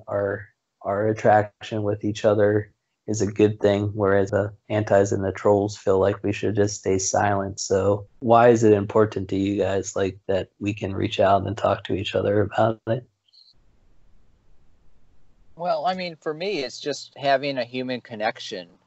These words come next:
Speaker 2: with somebody that you can relate to. Everywhere else, we always have to, we always have to pretend to be someone else in a sense,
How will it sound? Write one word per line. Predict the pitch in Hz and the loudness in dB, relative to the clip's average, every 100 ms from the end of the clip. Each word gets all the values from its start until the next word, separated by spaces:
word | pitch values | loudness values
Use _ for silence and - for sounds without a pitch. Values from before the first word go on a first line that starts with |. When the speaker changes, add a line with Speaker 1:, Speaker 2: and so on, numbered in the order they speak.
| - 117 | -20 -8
Speaker 2:
with | 117 110 | -4 -4
somebody | - 127 120 120 117 | -2 -2 -2 -4 -4
that | 101 110 104 - _ _ | 2 2 2 -2 _ _
you | 120 123 | -10 -10
can | - 110 | -10 -8
relate | 107 101 110 - | -6 -4 -4 -6
to. | - 90 98 - _ - - | -10 -10 -10 -18 _ -20 -4
Everywhere | 143 156 156 139 131 127 120 110 - _ | -2 0 -2 2 2 2 -4 -10 -16 _
else, | 123 139 131 - - - - - _ _ _ _ _ _ _ - | -4 -4 -4 -10 -20 -20 -20 -20 _ _ _ _ _ _ _ -10
we | 127 | -2
always | 127 127 127 - | 0 2 -2 -6
have | 131 120 - | -4 -4 -6
to, | 131 120 113 107 107 _ _ _ - | -8 -8 -8 -12 -14 _ _ _ -12
we | 131 | 2
always | 139 139 | 4 4
have | 151 - | 2 -4
to | 139 | -10
pretend | 113 135 123 135 123 120 | -10 -12 -8 -6 -6 -10
to | - 117 113 107 104 95 _ _ _ _ _ _ _ - - _ _ - - - - - _ - | -12 -10 -8 -10 -14 -18 _ _ _ _ _ _ _ -20 -20 _ _ -20 -20 -20 -20 -20 _ 0
be | 147 131 | 0 0
someone | - 131 117 113 117 | 0 -2 -2 -2 0
else | 107 110 - - - - | 2 2 0 -10 -16 -10
in | 127 | -10
a | 117 | -6
sense, | - 131 - - - | -2 -2 -4 -14 -20